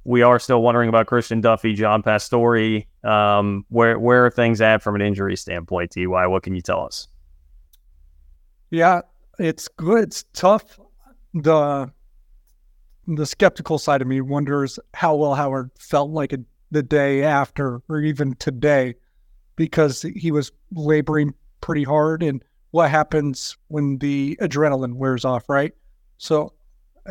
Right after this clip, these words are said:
Speaker 2: this week of practice, I'll be curious of what's going on with Will Howard.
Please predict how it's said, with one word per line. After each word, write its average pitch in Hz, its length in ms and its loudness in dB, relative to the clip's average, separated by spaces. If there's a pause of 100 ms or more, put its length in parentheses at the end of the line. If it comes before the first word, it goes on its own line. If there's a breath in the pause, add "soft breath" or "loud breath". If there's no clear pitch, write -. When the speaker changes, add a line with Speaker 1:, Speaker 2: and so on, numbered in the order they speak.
Speaker 2:
this 185 360 -4
week 220 200 0
of 156 100 2
practice, 170 480 2
I'll 175 100 2
be 160 120 -6
curious 147 680 -2 (600)
of 143 300 2
what's 147 320 -2
going 156 320 0
on 139 200 -2
with 135 200 -10
Will 139 140 -2
Howard. 131 320 -4